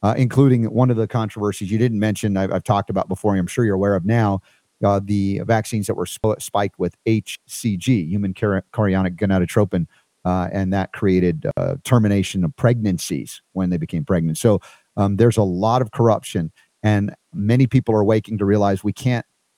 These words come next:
reform those organizations. We must find a way outside of them to create a new, a different track.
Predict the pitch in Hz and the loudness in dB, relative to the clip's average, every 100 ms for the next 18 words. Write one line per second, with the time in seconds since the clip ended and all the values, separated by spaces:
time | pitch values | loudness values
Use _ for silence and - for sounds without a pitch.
0 | _ 110 113 - 120 143 139 110 - - | _ -2 -2 2 4 6 4 2 -2 0
1 | 110 98 104 95 101 92 104 98 98 92 | 2 4 0 2 0 2 0 0 -4 -2
2 | 101 101 110 - - 110 101 95 95 87 | 0 2 0 0 -4 -4 -2 -2 -2 -2
3 | - - 104 101 87 90 87 - 104 98 | -4 -2 0 0 -2 -2 -4 -2 0 0
4 | 95 - 95 104 104 90 - 85 117 - | -2 -4 -2 2 2 0 -4 -4 -2 -2
5 | 67 - 95 92 - | -6 -2 -2 -2 -8